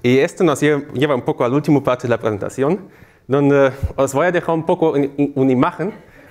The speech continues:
de resumen, eh, que de verdad se está planteando, eh, o hablando a nivel europeo para llevar esta transición a cabo.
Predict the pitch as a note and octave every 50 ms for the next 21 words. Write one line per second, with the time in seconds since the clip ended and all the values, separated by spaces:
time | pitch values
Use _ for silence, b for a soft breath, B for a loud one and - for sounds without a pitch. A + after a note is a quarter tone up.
0 | B B B A#2+ B2 B2 A#2 A#2+ - - G3 G#3 F#3 F3+ G#3+ A#3+ - - - b
1 | b b b b b - C3+ C#3 C3+ C3 B2+ B2+ - F#3 G3 G3+ F#3 D#3 D3 E3+
2 | E3+ - D#3+ D3 C#3 - C#3 - - C#3 B2 B2 B2+ C3 C#3 D#3+ F3+ F3+ G#3 B3
3 | - - b b b b b b b B2+ B2 B2 A#2 A#2 A2+ A2+ - A#2 A#2+ A2+
4 | A#2 C#3 D#3+ F3+ F#3+ F#3+ G#3 G#3+ - C3 B2+ C3 B2+ A#2+ B2+ C3+ C#3 B2+ A#2 A2+
5 | A2+ A2+ - D3 D#3+ E3+ F#3 G#3 - - - b b b b b b _ _ _
6 | - D3+ D3+ E3 F3 F#3+ F3+ - - - B2 C#3 A#2+ C3 C#3+ C#3+ C3+ C#3+ - -
7 | C3 B2 - C3 A#2 B2 A#2 - - B2+ B2+ A#2+ A2 - A2 G#2 G#2 -